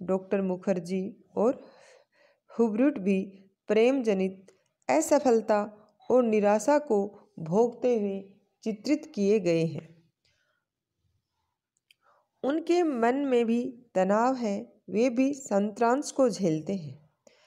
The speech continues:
किंतु उनके संत्रांश के आयाम और भी हैं। हेब्रूट लतिका की ओर आकर्षित है तथा इसी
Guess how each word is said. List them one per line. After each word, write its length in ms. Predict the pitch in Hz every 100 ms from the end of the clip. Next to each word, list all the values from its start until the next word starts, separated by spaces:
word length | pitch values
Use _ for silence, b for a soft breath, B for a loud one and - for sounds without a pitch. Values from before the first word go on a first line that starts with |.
| b b
किंतु 360 | - 269 262 302
उनके 440 | 311 - 277 302
संत्रांश 680 | 302 214 202 208 226 269 -
के 260 | - 247 247
आयाम 320 | 190 196 226
और 360 | 240 - 190 208
भी 200 | 180 180
हैं। 320 | 131 151 - _ _ b b b b b b -
हेब्रूट 600 | 233 220 269 320 320 -
लतिका 500 | 196 202 202 262 294
की 180 | 302 285
ओर 180 | 269 269
आकर्षित 580 | 180 180 196 196 269 -
है 160 | 254 302 _ _ _ _ _ _ -
तथा 260 | 247 277 -
इसी 260 | 247 320